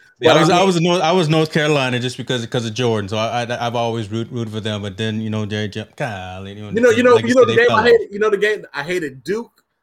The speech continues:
Speaker 2: I hated, first I hated Duke. I hated Bobby Hurley, and I hated Christian Laettner.
Speaker 1: <laughs>
Speaker 2: And, and Coach
Speaker 1: Bobby
Speaker 2: K just had
Speaker 1: Hurley.
Speaker 2: to be associated with them.
Speaker 1: Yeah, yeah.
Speaker 2: I mean, but let's, let's be honest with you. He made those guys who were, you know, Grant Hill was also there before,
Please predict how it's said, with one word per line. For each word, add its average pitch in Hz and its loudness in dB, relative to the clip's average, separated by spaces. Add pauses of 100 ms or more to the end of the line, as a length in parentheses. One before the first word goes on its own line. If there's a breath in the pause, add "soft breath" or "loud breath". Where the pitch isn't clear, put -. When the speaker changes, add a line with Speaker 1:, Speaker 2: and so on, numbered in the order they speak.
(260)
Speaker 2:
I - -8
hated, 185 0
first 202 0
I 196 2
hated 156 -2
Duke. 160 -2 (440)
I 123 -10
hated 175 0
Bobby 165 0
Hurley, 139 0 (220)
and 123 -10
I 127 -8
hated 170 0
Christian 147 -4
Laettner. 127 -4 (200)
Speaker 1:
<laughs> 123 -4 (200)
Speaker 2:
And, 170 0
and 151 -4
Coach 208 6
Speaker 1:
Bobby 131 0
Speaker 2:
K 190 6
just 135 -2
had 180 4
Speaker 1:
Hurley. 175 -4
Speaker 2:
to 170 -8
be 175 0
associated 160 0
with 143 0
them. 135 -4
Speaker 1:
Yeah, 95 -6 (260)
yeah. 101 -4
Speaker 2:
I 160 0
mean, 175 0
but 165 2
let's, 180 2
let's 180 0
be 170 -2
honest 208 0
with 135 -10
you. 98 -18 (480)
He 170 -6
made 180 2
those 175 0
guys 160 -2 (140)
who 151 -2
were, 135 2
you 139 -10
know, 131 -4
Grant 147 -6
Hill 170 -2
was 147 -2
also 135 -2
there 131 -2
before, 131 0